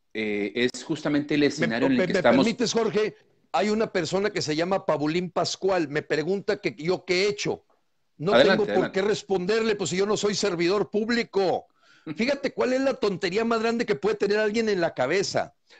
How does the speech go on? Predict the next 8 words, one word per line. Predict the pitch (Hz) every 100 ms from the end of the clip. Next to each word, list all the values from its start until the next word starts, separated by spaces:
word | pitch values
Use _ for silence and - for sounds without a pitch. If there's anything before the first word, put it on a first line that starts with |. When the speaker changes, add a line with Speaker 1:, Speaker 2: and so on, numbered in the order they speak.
| _
Speaker 2:
Preguntarle | 190 190 190 190 - 254 269
a | 247
otro | 240 285
ciudadano | - 226 196 202 233 247
que | - 196
qué | 226
has | 240 -
hecho. | 269 269 254 151 -